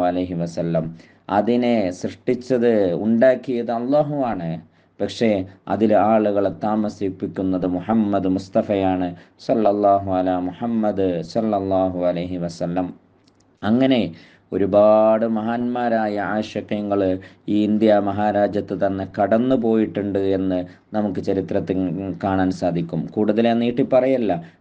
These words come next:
ഒരുപാട് ആശിഖ്യങ്ങളെ ഇനിയും പരിചയപ്പെടുത്താനുണ്ട്. ഒരുപാട് ആശിഖീങ്ങൾ ഹബീബിനെ കുറിച്ച് ഇങ്ങനെ പാടാ, പറയാ. ജീവിതകാലം മുഴുവനും, ജീവിത അവസാനത്തിലും ഹബീബിനെ കുറിച്ച് പാടി പറഞ്ഞിട്ട് ഈ ലോകത്ത് നിന്ന് വിട പറഞ്ഞു പോയ മഹാന്മാർ.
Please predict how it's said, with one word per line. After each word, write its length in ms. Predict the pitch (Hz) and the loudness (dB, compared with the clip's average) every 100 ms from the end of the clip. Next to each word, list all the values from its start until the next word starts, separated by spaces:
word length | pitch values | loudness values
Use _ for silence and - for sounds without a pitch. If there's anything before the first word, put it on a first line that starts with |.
| - | -10
ഒരുപാട് 500 | 92 95 104 107 107 | -4 2 4 6 6
ആശിഖ്യങ്ങളെ 800 | 107 107 110 117 123 120 117 110 | 4 2 -4 -6 -4 -2 0 -2
ഇനിയും 420 | 104 110 117 117 | -2 -2 -2 0
പരിചയപ്പെടുത്താനുണ്ട്. 1080 | 117 113 131 131 131 120 120 98 90 80 82 - _ _ 92 | 0 2 4 4 2 -2 0 0 0 -6 -8 -14 _ _ -4
ഒരുപാട് 540 | 95 104 107 107 104 | 2 4 6 4 4
ആശിഖീങ്ങൾ 760 | 98 107 - 101 104 98 95 92 | 2 0 -2 -6 -4 -4 -2 -2
ഹബീബിനെ 600 | 90 95 107 113 107 104 | -2 -2 0 0 0 -2
കുറിച്ച് 360 | 104 101 95 | -2 -4 -2
ഇങ്ങനെ 420 | 95 95 95 92 87 | -4 -4 -2 -2 -2
പാടാ, 440 | 101 98 101 95 82 - _ - | 0 0 2 0 -2 -10 _ -6
പറയാ. 380 | 101 110 107 87 | 0 2 2 0
ജീവിതകാലം 840 | 85 95 101 107 107 110 107 110 107 | -2 -4 -2 0 2 4 2 2 0
മുഴുവനും, 720 | 113 117 127 127 120 98 87 | 0 0 2 2 0 -2 -4
ജീവിത 300 | 98 101 107 | -2 0 2
അവസാനത്തിലും 960 | 104 95 113 113 123 127 117 123 110 92 85 - - - | 0 0 -2 0 2 2 0 2 2 0 -6 -20 -10 2
ഹബീബിനെ 680 | 107 104 135 147 156 165 160 | 4 6 6 6 4 4 2
കുറിച്ച് 420 | 151 127 127 127 | 2 0 -2 -4
പാടി 480 | - 107 110 123 127 | -2 -2 0 0 0
പറഞ്ഞിട്ട് 580 | - 107 107 107 98 104 | 0 0 2 -2 -2 -2
ഈ 120 | 104 | 0
ലോകത്ത് 420 | 98 98 98 104 | 0 0 0 -2
നിന്ന് 280 | 98 98 98 | -2 -2 -2
വിട 200 | 95 92 | 0 0
പറഞ്ഞു 380 | 95 98 92 92 | 2 2 0 0
പോയ 280 | 87 90 90 | 0 2 2
മഹാന്മാർ. 560 | 87 90 87 87 85 | -2 -4 -4 -2 -2